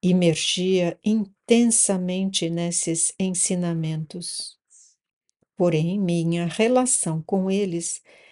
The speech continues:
era determinada pelo fato de o mundo espiritual valer,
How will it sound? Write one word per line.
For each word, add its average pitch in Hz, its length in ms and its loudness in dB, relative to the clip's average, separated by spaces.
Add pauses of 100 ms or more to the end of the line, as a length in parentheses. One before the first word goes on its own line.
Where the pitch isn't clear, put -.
(160)
era 180 280 0
determinada 208 1000 2
pelo 170 320 -8
fato 196 600 -4
de 170 160 -4
o 214 60 0
mundo 220 380 0
espiritual 175 840 -2
valer, 208 460 -2